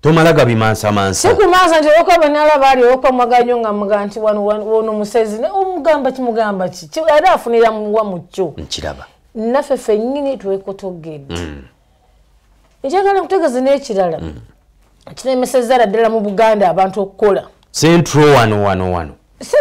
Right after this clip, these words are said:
Speaker 2: Central Buganda yonna. Mwewala kwa luyimba mu luyimba mu Central nga era bayaye bye bayimba, ebitaliiyo. Buganda,
Speaker 1: Eh.
Speaker 2: te-, tetujja, tetujja funa mirimu mangu, oba byakola mangu.
Speaker 1: Lwaki?
Speaker 2: Twagala nnyo okweteeka mu butaala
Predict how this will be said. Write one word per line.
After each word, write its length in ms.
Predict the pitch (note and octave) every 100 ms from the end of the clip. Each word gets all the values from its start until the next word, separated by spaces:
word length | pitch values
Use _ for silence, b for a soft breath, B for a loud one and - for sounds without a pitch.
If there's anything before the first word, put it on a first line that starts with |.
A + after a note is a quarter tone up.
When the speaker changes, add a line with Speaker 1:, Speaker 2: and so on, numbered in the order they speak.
| -
Speaker 2:
Central 380 | C#4+ C#4 C4 G3+
Buganda 460 | G3 B3+ B3 G3+
yonna. 320 | E3+ F3 G3+
Mwewala 320 | G#3+ B3+ C#4 C#4
kwa 260 | F#4+ F#4
luyimba 320 | C4+ D4 D4
mu 100 | A#3 B3
luyimba 460 | B3+ C4 B3+ A#3+
mu 140 | B3 B3+
Central 360 | B3+ B3 A3+
nga 200 | G3 A3+
era 340 | A3+ F#3+ F#3 F#3
bayaye 280 | G3+ G#3+
bye 120 | F3 E3
bayimba, 520 | F#3 F#3+ F#3 F3+ F#3+
ebitaliiyo. 840 | G3+ A#3+ A3 A3+ F#3 E3 E3+ C#3+ b b b b b b -
Buganda, 960 | G#3 B3 G#3 C#4+ C#4+ C#4+ C4+ A3 G3+ -
Speaker 1:
Eh. 120 | F#3+
Speaker 2:
te-, 60 | -
tetujja, 540 | - - C4 - C4
tetujja 460 | B3 A#3+ C4+ A#3+ C#4+
funa 300 | B3+ A3+ F#3+
mirimu 560 | F#3 G3 G#3 G#3+ G#3 G#3+
mangu, 520 | G3+ G#3 G#3 G3 F#3+
oba 160 | G#3 A#3
byakola 520 | G#3+ - G#3 G3+ E3
mangu. 460 | D3+ D3 D3 D3
Speaker 1:
Lwaki? 560 | F2 F2+ F2 F2 - E2 _ _ _ _ _ _ _
Speaker 2:
Twagala 440 | - B3 A#3+ B3 B3
nnyo 200 | A#3+ B3
okweteeka 520 | A#3 G#3 G#3 F3 F3+
mu 120 | F#3
butaala 600 | F3 F#3 G3+ F#3 F3 E3+